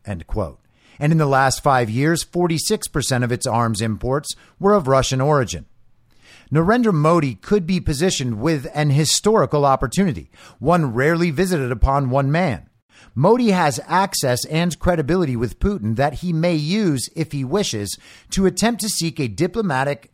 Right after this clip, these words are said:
solution to the Russia-Ukraine war that has devastated Ukraine, shocked oil and commodities markets,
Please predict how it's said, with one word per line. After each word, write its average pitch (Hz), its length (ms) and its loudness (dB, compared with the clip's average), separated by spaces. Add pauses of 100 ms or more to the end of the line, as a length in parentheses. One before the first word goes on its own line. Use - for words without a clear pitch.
(140)
solution 165 580 -2
to 147 140 -4
the 139 80 -2
Russia-Ukraine 160 840 -2
war 143 360 -2 (240)
that 160 120 0
has 143 160 0
devastated 147 640 -2
Ukraine, 165 560 -2 (220)
shocked 202 520 0
oil 160 280 2
and 151 120 -2
commodities 143 540 0
markets, 143 480 -2